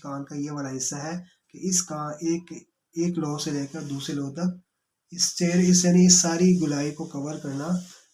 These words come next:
یہ فرض ہے۔ پیشانی کے بالوں سے لے کر تھوڑی کے نیچے تک اور ایک کان کی لو سے دوسرے کان کی لو تک جو ہے منہ کو دھونا، یہ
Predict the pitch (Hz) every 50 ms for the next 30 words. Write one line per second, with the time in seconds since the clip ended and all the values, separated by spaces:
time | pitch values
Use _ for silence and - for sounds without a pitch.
0 | _ _ 143 156 160 160 160 135 131 127 127 123 123 127 123 120 120 _ _ _
1 | _ _ _ _ _ _ _ _ _ - 135 - 151 143 147 151 156 151 165 156
2 | 135 139 139 139 143 151 156 147 - 160 147 143 139 139 156 151 151 - - 143
3 | 139 139 147 147 156 143 135 135 131 - 170 175 185 196 196 - - _ _ _
4 | _ _ - 143 156 156 - 160 175 190 190 180 175 156 151 151 151 147 160 156
5 | 143 135 135 135 139 - 160 165 180 180 180 - - - _ _ _ 135 147 156
6 | 147 - 180 175 165 143 139 143 147 147 160 151 139 131 135 135 135 - 165 147
7 | - - - _ _ _ _ _ _ _ _ _ - 139 135 139 147 147 160 165
8 | 165 - - _ _ _ 143 143 143 147 156 151 170 160 139 139 139 139 147 156
9 | 170 185 180 - _ _ _ _ 143 147